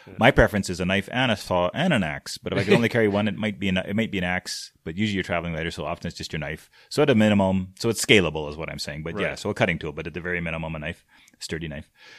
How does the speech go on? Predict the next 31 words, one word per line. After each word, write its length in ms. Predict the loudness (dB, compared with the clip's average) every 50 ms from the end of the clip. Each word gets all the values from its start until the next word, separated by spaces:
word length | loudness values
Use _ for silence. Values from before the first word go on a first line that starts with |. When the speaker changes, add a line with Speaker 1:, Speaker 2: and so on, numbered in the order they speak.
| -20 _ _ -2
Speaker 2:
Number 240 | 0 2 2 2 2
two 320 | 2 4 4 4 4 4
is 320 | 2 0 0 0 -2 -2 -4
a, 340 | -4 -2 -2 0 0 -2
uh, 120 | -4 -4 -4
is, 320 | -2 -2 -2 -2 -4 -4
uh, 120 | -4 -4 -4
combustion. 500 | -2 0 0 0 0 -2 -6 -10 -12 -14 _ -10
So 240 | -8 -6 -6 -4
yeah, 260 | -4 -4 -4 -4 -6 -6
the 220 | -8 -8 -8 -6
reliable 720 | -4 0 2 4 4 6 6 6 6 6 6 6 4 4
means 340 | 6 6 6 6 6 4 4
of 100 | 0 -2
starting 300 | -2 0 0 0 0 0
a 40 | -2
fire. 200 | -2 -2 -4 -2
Now, 140 | -2 -2 -2
when 80 | 0
I 80 | 0 0
say 180 | 2 2 2 2
reliable, 600 | 2 2 2 2 2 2 2 0 0 -2 -2 -6 -12 -20 -20 -20 -20 -20 -20 -20 _ _ _ _ _ _ _ _ _ _ _ _ _ -2
I 120 | 0 2
mean 220 | 4 4 4 4
reliable. 560 | 2 2 0 -2 -2 -4 -6 -8 -14 -14 -16 _ _
If 340 | -10 -10 -10 -10 -10 -18 -14 -10
the, 200 | -10 -8 -8 -8
if, 240 | -10 -10 -10 -10 -10
if 160 | -10 -8 -6
you're 440 | -4 -4 -2 -2 0 -2 -2 -2 -2
not 240 | -2 -2 -2 -4